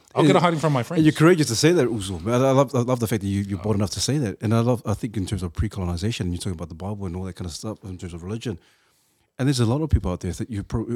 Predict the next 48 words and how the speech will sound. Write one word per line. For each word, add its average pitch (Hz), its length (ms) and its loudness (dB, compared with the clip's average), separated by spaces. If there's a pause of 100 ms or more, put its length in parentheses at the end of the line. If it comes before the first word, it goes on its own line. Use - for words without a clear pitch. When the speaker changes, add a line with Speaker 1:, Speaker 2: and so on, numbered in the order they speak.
(120)
Speaker 2:
who 127 160 0
will, 151 240 4
uh, 151 220 2
one 147 140 2
hundred 180 200 2
percent 127 220 0
agree 107 160 -2
with 95 80 -4
what 110 100 -2
you're 92 100 -4
saying, 110 300 -2
Uso. 90 280 -8 (200)
Speaker 1:
Yeah. 73 100 -16 (440)
Speaker 2:
Um, 101 520 -2
in 98 80 -4
terms 98 280 -4
of, 90 220 -6
you 101 60 -8
know, 95 200 -4 (140)
before, 110 640 -4
like 131 200 -4
you're 123 160 0
saying, 113 300 -2 (220)
the 104 80 -18
pre-colonization, 101 840 -6 (320)
we 113 100 -6
were 101 120 -6 (120)
just - 200 -10 (600)
talking. 82 500 -4
There 101 80 -18
was 95 120 -12
no 101 120 -4
quarrelsome. 113 640 -6
There 107 180 -4
was 90 80 -8
no 104 160 -4 (220)
argument. 104 220 -8
Speaker 1:
No. - 60 -8
Speaker 2:
There - 40 -6
was 95 140 -8
no, 98 40 -8
"Hey, 156 140 -2
shh, - 180 -6
sit - 140 -8
down, 147 160 -4 (200)
go 170 100 -8
for 175 60 0
lalo," 175 200 2